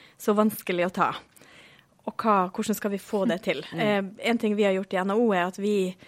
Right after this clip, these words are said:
Speaker 1: nå på, i juni så hadde likestillingsministeren og næringsministeren et rundebord for likestilling i næringslivet, og da kom vår president, Arvid Moss heter han, da kom han med en oppfordring til alle bedriftene om å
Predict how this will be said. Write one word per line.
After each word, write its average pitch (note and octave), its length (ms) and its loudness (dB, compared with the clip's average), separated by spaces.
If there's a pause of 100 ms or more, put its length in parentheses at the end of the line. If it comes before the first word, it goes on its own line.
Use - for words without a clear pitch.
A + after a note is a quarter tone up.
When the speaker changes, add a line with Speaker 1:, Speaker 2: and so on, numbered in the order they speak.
(220)
Speaker 1:
nå G3 280 0 (100)
på, G3 140 -2 (520)
i G3+ 140 -2
juni G#3 360 4
så F#3 180 -8
hadde D#3+ 580 -6
likestillingsministeren F#3 840 -6
og F3+ 80 -4
næringsministeren F#3 680 -6
et F3+ 160 -6
rundebord F3+ 440 0
for - 160 -6
likestilling F3 420 -8
i E3+ 40 -8
næringslivet, G3+ 600 -2 (400)
og G3 140 -6
da G3+ 240 2
kom F#3 280 -2
vår F#3+ 220 2 (320)
president, G#3+ 640 -4
Arvid G3 320 -4
Moss B3 280 -4
heter G3+ 180 -8
han, B3+ 180 0 (240)
da G#3 100 -4
kom G#3+ 200 2
han G3+ 180 2
med E3+ 220 -4
en - 100 -6
oppfordring F3+ 560 -2
til F3 200 -6
alle F3+ 280 -2
bedriftene G3+ 580 -2
om G3 220 -4
å F3 340 -2